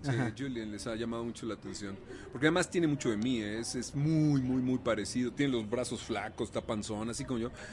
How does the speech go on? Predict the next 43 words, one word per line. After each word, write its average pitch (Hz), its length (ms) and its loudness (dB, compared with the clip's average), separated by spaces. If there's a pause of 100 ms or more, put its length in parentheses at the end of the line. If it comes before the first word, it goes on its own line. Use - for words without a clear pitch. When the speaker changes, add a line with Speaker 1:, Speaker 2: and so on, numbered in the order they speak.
(200)
Speaker 1:
<laughs> - 400 -4
Nada 185 760 6
más 139 180 6
me 135 80 6
falta 139 280 10
la 139 100 10
cola 139 240 10
anillada 135 420 10
y 123 120 6
ahí 101 160 2
sí - 200 0
no, 139 140 0 (380)
<laughs> 160 360 8
ahí 135 360 10
sí 220 260 4
nomás 240 260 8
no. 359 100 4 (1040)
De 151 120 10
anillado, 143 500 12
pues 117 160 -2
mira, 120 220 2 (500)
la - 80 -2
galletita. 180 280 10
Speaker 2:
Ah, 190 40 12
mira, 185 160 12
ahí 180 60 12
está 185 180 10
ya. 160 140 12
Speaker 1:
Esa, - 320 4
la 147 80 8
galletita. 139 440 6
Speaker 2:
<laughs> - 60 8
Speaker 1:
Mm. 117 400 2 (1600)
Pero 147 280 10 (680)
les 123 220 4
encanta. 180 340 2 (1500)
Yo 175 180 10
creo 233 140 8
que 220 80 12
les 139 140 10
gusta 151 280 6
porque 127 360 8
es - 160 4